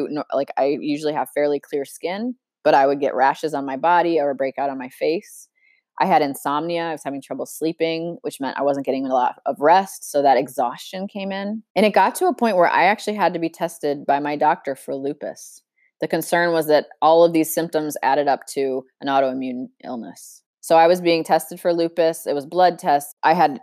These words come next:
co-, cat scans and ultrasounds and all these other tests done to find out what was going on with my body. Why were all these symptoms happening? And it wasn't until I quit that job, again, within two weeks of quitting that job,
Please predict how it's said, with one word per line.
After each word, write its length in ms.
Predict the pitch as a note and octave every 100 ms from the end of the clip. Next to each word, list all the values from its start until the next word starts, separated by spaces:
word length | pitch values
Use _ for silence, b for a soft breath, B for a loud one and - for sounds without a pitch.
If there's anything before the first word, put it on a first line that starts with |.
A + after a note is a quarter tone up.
| -
co-, 160 | B3 -
cat 240 | - B3+ -
scans 320 | F3+ E3 D#3+
and 80 | F3+
ultrasounds 720 | G3 F3+ E3+ E3 D#3 D3+ D3+
and 100 | D#3
all 120 | E3+
these 180 | F3+ E3+
other 400 | E3 D#3+ D3+ C3+ -
tests 260 | E3+ - -
done 220 | C#3+ D3
to 60 |
find 240 | D3 D3+ D3
out 100 | C#3
what 160 | F3
was 140 | - -
going 240 | D#3+ D#3
on 100 | D3+
with 120 | D3+
my 100 | D3
body. 300 | C#3 C#3 C#3
Why 320 | D3 D#3 F3+ F#3+
were 140 | F3
all 120 | D#3
these 160 | D3 D3
symptoms 320 | C#3+ C#3+ C#3+
happening? 520 | B2 C3 B2 A2+ B2+ - -
And 100 | F#3
it 100 | F#3
wasn't 340 | F3 F#3 G3+ G#3
until 260 | G#3+ G#3
I 100 | F3
quit 400 | D#3 - F3+ F#3
that 240 | F3 E3+ E3+
job, 480 | E3+ D#3 C#3 C#3 _ _ _ _ _ -
again, 320 | E3+ F3 E3
within 260 | D#3 D#3 D3+
two 160 | -
weeks 220 | G3 G3+
of 120 | E3+ -
quitting 260 | E3+ D#3+
that 200 | D#3 D3
job, 420 | D#3 C#3+ B2 C3